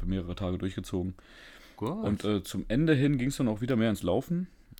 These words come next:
Speaker 1: Ähm, und halt, äh, hier, wenn wir noch beim Krafttraining sind, Planks. Ähm, da habe ich mir auch
Speaker 2: Oh.
Speaker 1: überlegt, ich, ich, man muss besser werden, ne? Also,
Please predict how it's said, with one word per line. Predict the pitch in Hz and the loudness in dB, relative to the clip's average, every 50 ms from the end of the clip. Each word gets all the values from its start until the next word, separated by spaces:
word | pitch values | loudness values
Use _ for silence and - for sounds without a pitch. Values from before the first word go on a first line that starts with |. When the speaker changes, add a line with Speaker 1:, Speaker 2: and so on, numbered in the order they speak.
| - - - | -18 -12 -8
Speaker 1:
Ähm, | - 110 110 110 107 107 - | -4 -4 -2 -2 -2 -2 0
und | - 98 98 | 0 2 4
halt, | 101 98 92 - - | 4 4 2 0 -4
äh, | - - 95 95 92 90 87 85 | -4 -2 0 0 0 0 -2 -2
hier, | 92 104 101 92 | 2 2 2 4
wenn | 95 95 | 4 4
wir | 98 | 2
noch | 95 92 | 2 2
beim | - 95 90 | 0 -2 -4
Krafttraining | - - 98 - - 110 95 85 | -2 -2 -2 -2 0 -2 -2 0
sind, | 90 90 - - | -2 -4 -6 -4
Planks. | - 104 104 107 110 - - - - - - - - - - - | 0 0 2 2 0 -2 -4 -10 -14 -16 -18 -20 -20 -18 -12 -6
Ähm, | - 92 98 101 101 101 101 104 98 | -2 0 0 2 4 4 4 4 6
da | 98 104 | 4 4
habe | 110 117 | 2 4
ich | 117 | 4
mir | 120 110 | 4 4
auch | 110 110 | 4 4
Speaker 2:
Oh. | |
Speaker 1:
überlegt, | 117 113 110 104 113 110 - - - - | 4 4 4 4 4 2 -2 -14 -16 -14
ich, | - 73 - - - - - - - 64 | -14 -14 -12 -12 -12 -12 -12 -14 -14 -16
ich, | 67 - - - - - - | -16 -16 -18 -18 -20 -18 -12
man | 95 98 98 95 95 | -8 -6 -4 -2 0
muss | 98 123 147 - - | 0 -2 -2 -4 -6
besser | - - 139 127 110 85 | -6 -6 -4 -2 -4 -4
werden, | 76 76 78 80 82 85 | -4 -6 -6 -6 -4 -4
ne? | 92 113 127 117 | -4 -2 -4 -2
Also, | 101 90 90 98 101 98 95 90 | -4 -2 -2 0 0 0 -2 -4